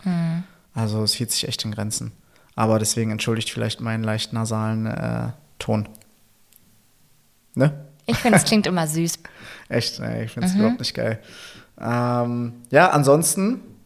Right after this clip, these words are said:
Speaker 2: ähm, geht's dir sonst gut? Außerhalb dieser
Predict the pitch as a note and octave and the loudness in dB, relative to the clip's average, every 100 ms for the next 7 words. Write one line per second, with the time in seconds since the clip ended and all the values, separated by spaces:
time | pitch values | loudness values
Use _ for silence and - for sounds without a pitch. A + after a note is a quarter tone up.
0 | - - - _ - C#3 C#3 C#3 C#3 C3+ | -18 -10 -10 _ -2 2 2 4 2 0
1 | C3+ C#3 C#3 - _ _ _ _ _ _ | 0 -2 -6 -16 _ _ _ _ _ _
2 | _ - _ _ _ _ _ _ - - | _ -20 _ _ _ _ _ _ -16 -2
3 | D3+ D3 D3+ D#3 - A#2+ A#2 - _ _ | 2 4 4 2 0 -4 -6 -14 _ _
4 | _ _ _ - B2+ C3 C3 B2 A#2+ - | _ _ _ -4 2 4 4 2 0 -4
5 | D3+ B2+ B2 A#2+ A#2+ A#2 - | -8 -6 0 0 0 -2 -6